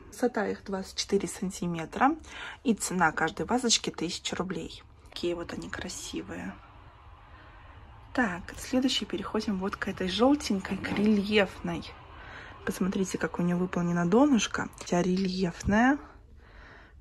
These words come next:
Уходит в такую желтизну. У нас был, кстати, такой же кувшин. Этой вазочке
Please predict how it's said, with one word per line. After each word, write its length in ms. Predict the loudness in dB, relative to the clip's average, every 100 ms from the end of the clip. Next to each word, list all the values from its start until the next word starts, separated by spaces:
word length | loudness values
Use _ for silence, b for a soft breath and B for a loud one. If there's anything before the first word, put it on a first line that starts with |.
| -8 6
Уходит 480 | 6 8 4 4 0
в 80 |
такую 440 | 0 -2 -2 0 4
желтизну. 760 | 8 6 6 0 2 2 2
У 240 | 0 4 8
нас 200 | 8 8
был, 200 | 6 6
кстати, 340 | 4 0 0
такой 300 | -4 2 2
же 120 | 2
кувшин. 760 | 6 6 8 4 4 4 2 4
Этой 260 | 8 8 10
вазочке 720 | 8 6 4 2 4 6